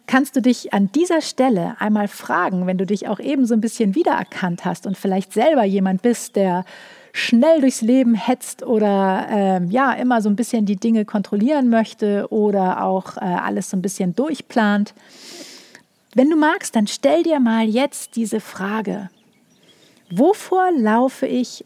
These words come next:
eigentlich weg, wenn ich so durchs Leben hetze? Wovor laufe ich weg?“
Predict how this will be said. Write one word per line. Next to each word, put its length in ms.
eigentlich 840
weg, 560
wenn 280
ich 400
so 320
durchs 320
Leben 260
hetze? 460
Wovor 340
laufe 340
ich 200
weg?“ 360